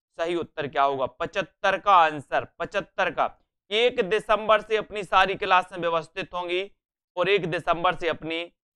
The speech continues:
न्यू बैच भी स्टार्ट हो जाएगा। ठीक है, और एक दिसंबर से कोर्स की फीस भी चौबीस सौ हो जाएगी दोस्तों। ठीक है,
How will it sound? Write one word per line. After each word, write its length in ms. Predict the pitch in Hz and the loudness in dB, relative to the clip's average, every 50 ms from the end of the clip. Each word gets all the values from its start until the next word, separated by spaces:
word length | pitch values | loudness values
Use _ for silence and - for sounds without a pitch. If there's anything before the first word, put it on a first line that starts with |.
| _ | _
न्यू 260 | 143 151 165 196 208 196 | -8 -2 0 0 0 2
बैच 320 | 156 165 170 165 156 - 156 | 2 2 2 2 0 -4 -8
भी 200 | 147 185 190 175 | -6 -6 -6 -6
स्टार्ट 360 | - - _ 190 175 175 175 | -8 -8 _ 4 4 4 4
हो 140 | 170 165 165 | 2 -2 -2
जाएगा। 400 | 165 170 165 170 165 170 170 180 185 - _ _ _ _ _ _ - | 0 2 2 2 2 4 2 2 2 0 _ _ _ _ _ _ -4
ठीक 200 | 180 170 - 185 | -4 -4 -2 -2
है, 260 | 180 180 196 190 _ _ _ _ _ _ - | -2 -2 -2 -4 _ _ _ _ _ _ -2
और 260 | 175 175 180 185 180 - - 165 160 160 160 - - | 2 4 4 2 2 0 -6 -8 -8 -8 -10 -6 0
एक 220 | 185 208 220 196 214 | 4 4 4 4 2
दिसंबर 480 | 180 196 175 - 185 175 180 185 180 | -2 -4 -4 -4 -4 0 2 0 0
से 120 | 175 196 180 | 0 -4 -10
कोर्स 320 | - - 185 185 165 - - | -10 -6 -6 -6 -6 -6 -8
की 140 | - 170 147 | -8 -8 -8
फीस 300 | - 170 165 165 151 165 | -6 -6 -6 -6 -6 -6
भी 140 | 165 170 147 | -8 -8 -8
चौबीस 400 | - - 160 147 139 143 143 135 | -4 -2 -2 0 0 -2 -6 -8
सौ 160 | - - 147 135 | -8 -8 -8 -6
हो 120 | 131 127 | -4 -4
जाएगी 280 | 123 123 120 113 113 117 | -2 -2 -4 -4 -6 -10
दोस्तों। 360 | 101 117 110 104 _ _ - - | -10 -12 -12 -14 _ _ -20 -20
ठीक 300 | _ _ 143 151 123 - | _ _ -12 -10 -6 -4
है, 80 | 185 | -4